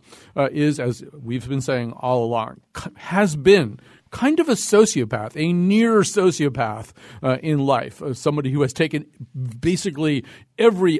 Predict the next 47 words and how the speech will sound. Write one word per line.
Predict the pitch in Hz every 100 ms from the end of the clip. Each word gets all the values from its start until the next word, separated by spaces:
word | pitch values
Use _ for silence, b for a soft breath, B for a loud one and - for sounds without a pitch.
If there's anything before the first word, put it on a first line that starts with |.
| -
unbelievably | 190 196 165 147 143 156 196 170 151 127 120
sh-, | -
selfish | - - 151 - 131 -
choice | - 139 127 127 - B B
with | 147 131 - _ _
absolutely | 202 208 156 175 165 147 135
zero | 107 123 170 160 143
regard | 135 123 127 131 127
for | -
the | 117
consequences | - 127 123 123 117 117
of | 107
those | 104 -
choices | 139 120 117
for | 120 113
other | 113
people. | 107 110 - - B B B B
Um, | 165 156 147 139 143 - b -
and | 208 208
yet | 233 -
somehow | - - 285 247 277
or | 247
other, | 196 143 117
there | 123 147
is | 151
a | 156
sense | - 214 202 -
that | 139
runs | 143 160 156
through | 170 165
this | 151
series. | - 151 120
And | 135
I, | 160 -
I |
have | 170
to | 185
also | 165 156
say, | 139 123 -
I'm | 147 151
not | 156 139
on | 120
season | 131 110 117
three | 120 127
yet. | 107 101
I've | 101 101
been | 107